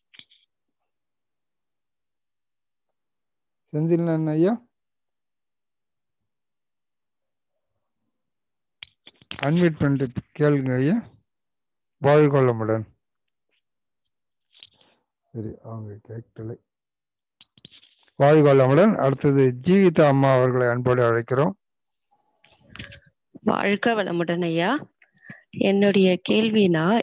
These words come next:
Speaker 2: இறைநிலைக்கு அன்பும் கருணையும் இருக்குன்னு பேசுறோம்ல, இறைநிலை நம்ம இன்னொரு பக்கம் என்ன பேசுறோம்னா, அதுக்கு சுக துக்கங்கள் எதுவும் கிடையாது, எந்த உணர்ச்சியும் கிடையாதுன்னு சொல்றோம். அப்படி இருக்கும்போது எந்த வகையில அந்த அன்பு கருணை இருக்குன்னு நம்ம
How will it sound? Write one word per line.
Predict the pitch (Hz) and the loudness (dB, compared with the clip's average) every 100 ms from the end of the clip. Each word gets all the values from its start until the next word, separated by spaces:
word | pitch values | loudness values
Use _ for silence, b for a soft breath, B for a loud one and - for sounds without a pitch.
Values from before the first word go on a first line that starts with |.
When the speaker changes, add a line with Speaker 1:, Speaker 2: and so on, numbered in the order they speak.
| - | -2
Speaker 2:
இறைநிலைக்கு | 214 226 277 294 285 254 233 208 190 - 254 269 - - | -2 0 0 0 0 0 0 -2 -4 -2 2 2 0 -8
அன்பும் | 196 196 214 254 262 202 | -6 -2 -2 -2 -4 -2
கருணையும் | 180 185 180 190 220 | -2 0 0 0 0
இருக்குன்னு | 190 180 - 202 208 - | 0 0 -2 -4 -2 -2
பேசுறோம்ல, | 160 - - 147 143 160 - B B B B B B - | -4 -6 -8 -6 -4 -4 -6 B B B B B B -4
இறைநிலை | 214 269 277 254 233 220 | -2 -2 -2 -2 -4 -4
நம்ம | 202 190 190 185 180 | -6 -4 -4 -2 -2
இன்னொரு | 180 202 240 - | -4 -4 -6 -6
பக்கம் | - 240 | -8 -8
என்ன | 226 196 202 190 | -10 -10 -6 -6
பேசுறோம்னா, | 180 - 180 185 233 | -8 -8 -8 -4 -4
அதுக்கு | 214 190 190 | -4 -4 -4
சுக | 156 196 220 | -2 -2 -2
துக்கங்கள் | 208 214 - 196 185 175 | -2 -4 -4 -6 -4 -4
எதுவும் | 170 190 196 196 | -4 -4 -8 -12
கிடையாது, | 175 175 170 170 214 | -10 -8 -8 -6 -4
எந்த | 180 180 202 | -4 -4 -4
உணர்ச்சியும் | 185 180 196 - 214 214 190 | -4 -4 -6 -6 -6 -6 -6
கிடையாதுன்னு | 170 175 170 165 185 | -6 -6 -8 -10 -8
சொல்றோம். | - 160 160 156 202 _ b b b b _ | -6 -6 -6 -10 -12 _ b b b b _
அப்படி | - - 196 | -10 -10 -12
இருக்கும்போது | 202 - 240 254 | -12 -10 -8 -6
எந்த | 240 190 214 254 | -6 -8 -6 -4
வகையில | 226 202 202 202 | -4 -4 -4 -4
அந்த | 240 226 185 170 | -4 -4 -8 -10
அன்பு | 175 220 254 | -10 -8 -8
கருணை | - 190 175 175 170 | -8 -14 -12 -14 -14
இருக்குன்னு | 180 202 - 208 | -14 -16 -16 -12
நம்ம | 202 175 | -12 -10